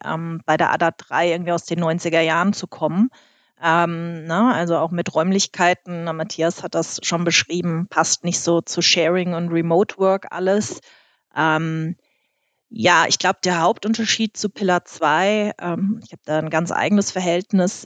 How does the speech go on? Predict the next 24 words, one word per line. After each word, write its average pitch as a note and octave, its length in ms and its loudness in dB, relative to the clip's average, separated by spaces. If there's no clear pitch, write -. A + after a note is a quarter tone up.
ähm, E3+ 420 -2
die - 100 0
Einstiegsschwellen E3 880 0
gibt's - 500 -10
nicht, - 540 -4
ja, D#3+ 380 2
und E3+ 200 -10
es - 160 -6
gibt E3+ 320 0
eben E3+ 380 -4
unabhängig E3+ 720 0
von E3+ 140 2
der E3 140 4
Rechtsform D#3 760 0
auch D#3+ 240 -6
für - 140 -4
Personengesellschaften. D#3+ 1500 -2
In-, E3 260 -2
insofern, F3 800 2
äh, - 340 -6
glaub E3 340 2
ich, - 360 -2
wird G3 560 0
das - 460 -4